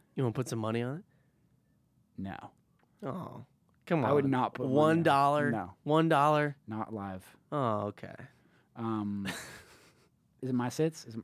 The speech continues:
Speaker 2: is it
Speaker 1: It's your
Speaker 2: my
Speaker 1: sits. It's your sits. It's
Speaker 2: Uh,
Speaker 1: your sits.
Speaker 2: okay. You're sitting Davante Adams.
Speaker 1: Oof.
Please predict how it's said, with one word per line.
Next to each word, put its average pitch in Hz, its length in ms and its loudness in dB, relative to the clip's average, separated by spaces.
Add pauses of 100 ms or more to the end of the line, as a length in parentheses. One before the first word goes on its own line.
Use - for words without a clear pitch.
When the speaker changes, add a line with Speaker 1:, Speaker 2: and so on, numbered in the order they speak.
Speaker 2:
is 113 100 -12
it - 40 4
Speaker 1:
It's 143 140 0
your 147 80 2
Speaker 2:
my 117 40 -4
Speaker 1:
sits. 104 320 -4
It's 104 160 -8
your 101 100 -6
sits. - 180 -12
It's - 80 -10
Speaker 2:
Uh, 127 360 2
Speaker 1:
your 123 80 -2
sits. 110 160 -4
Speaker 2:
okay. 95 80 -10 (320)
You're 127 160 -2
sitting 165 680 4 (1080)
Davante 120 400 0
Adams. 107 420 -6 (360)
Speaker 1:
Oof. 120 560 2